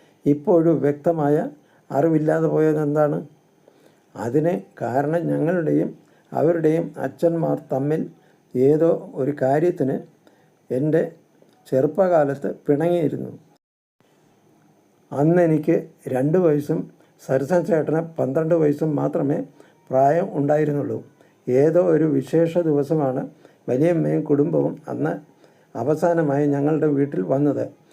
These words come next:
സംസാരിക്കുന്നതിനിടയിൽ എന്തോ പറഞ്ഞ് അച്ഛനും വലിയച്ഛനും തമ്മിൽ വഴക്കുണ്ടായി.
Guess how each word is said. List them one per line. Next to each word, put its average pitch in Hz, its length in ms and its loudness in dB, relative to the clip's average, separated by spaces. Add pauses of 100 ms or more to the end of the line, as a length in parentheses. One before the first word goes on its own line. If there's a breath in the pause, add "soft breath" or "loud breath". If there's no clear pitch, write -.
(320 soft breath)
സംസാരിക്കുന്നതിനിടയിൽ 160 1200 0 (500 soft breath)
എന്തോ 156 300 2
പറഞ്ഞ് 147 340 0
അച്ഛനും 165 560 -2
വലിയച്ഛനും 160 500 0
തമ്മിൽ 147 280 -2
വഴക്കുണ്ടായി. 135 800 -4